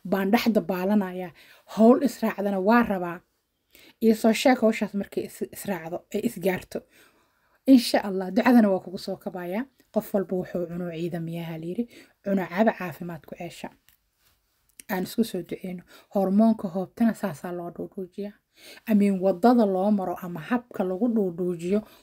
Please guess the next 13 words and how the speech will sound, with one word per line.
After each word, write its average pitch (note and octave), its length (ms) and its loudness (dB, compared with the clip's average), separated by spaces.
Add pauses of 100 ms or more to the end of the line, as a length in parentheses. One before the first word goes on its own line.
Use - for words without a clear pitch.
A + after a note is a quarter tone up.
(140)
hormoon F#3+ 540 4
hoobanayo F#3+ 720 2 (500)
ama F#3+ 260 -2
baaba'ayo G3 800 0
ama F#3 200 -4
gabaabsi G3 720 2
ah C#4 120 2 (380)
waa F3 180 -8
sidan. G#3 400 -8 (1600)
Duceyso, G#3+ 500 2 (280)
dadaal, G#3+ 480 -2 (300)
dulqaado, F#3 560 -6 (420)
isdabiib. D3+ 600 -12